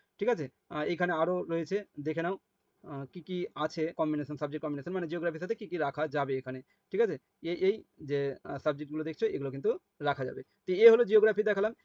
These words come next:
এ-, এখানে যে হোস্টেল ফিস, এই যে হোস্টেল ফিসগুলো এখানে দেওয়া রয়েছে, এখান থেকে কিন্তু দেখে নিতে পারবে যে হোস্টেলের সুবিধা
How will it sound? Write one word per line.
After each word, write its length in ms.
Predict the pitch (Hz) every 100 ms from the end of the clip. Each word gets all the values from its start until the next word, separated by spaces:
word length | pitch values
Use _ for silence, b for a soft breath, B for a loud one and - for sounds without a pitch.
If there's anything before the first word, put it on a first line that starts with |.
| -
এ-, 200 | - 185
এখানে 200 | 202 208
যে 60 |
হোস্টেল 340 | 175 190 202 214
ফিস, 180 | 190 196 _ _
এই 100 | 170
যে 140 | 165 160
হোস্টেল 380 | 165 185 208 190
ফিসগুলো 400 | 175 151 165 196
এখানে 260 | 151 170
দেওয়া 200 | 143 143
রয়েছে, 200 | 131 131
এখান 120 | 151
থেকে 100 | 147
কিন্তু 180 | 160 165
দেখে 180 | 165 151
নিতে 140 | 147
পারবে 180 | 143 170
যে 80 | 175
হোস্টেলের 280 | 143 151 139
সুবিধা 280 | 135 135